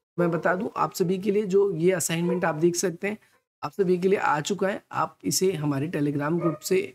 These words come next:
प्राप्त कर सकते हैं। बाकी इसका आंसर आपको क्या लिखना है, कैसे लिखना है, यहाँ पर हम बात करने वाले हैं। सबसे पहली बात तो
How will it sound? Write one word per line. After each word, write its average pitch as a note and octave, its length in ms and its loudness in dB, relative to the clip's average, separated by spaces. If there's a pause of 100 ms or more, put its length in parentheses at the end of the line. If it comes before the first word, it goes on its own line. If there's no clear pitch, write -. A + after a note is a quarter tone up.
(140)
प्राप्त D#3+ 300 -4
कर E3 100 -2
सकते E3+ 340 -4
हैं। A#3 80 -6
बाकी - 460 -6
इसका F#3 240 0
आंसर F#3 260 0
आपको F#3 260 -2
क्या F3 220 -2
लिखना F#3+ 300 0
है, F#3+ 60 -4
कैसे F#3 280 0
लिखना F#3 240 0
है, G#3+ 100 -6 (300)
यहाँ D3+ 200 0
पर G3 140 2
हम F#3 140 2
बात D#3+ 220 -2
करने F#3 280 0
वाले E3+ 220 -2
हैं। A#3 80 -8
सबसे - 560 -10
पहली G3 200 4
बात F#3 260 -2
तो G3+ 120 4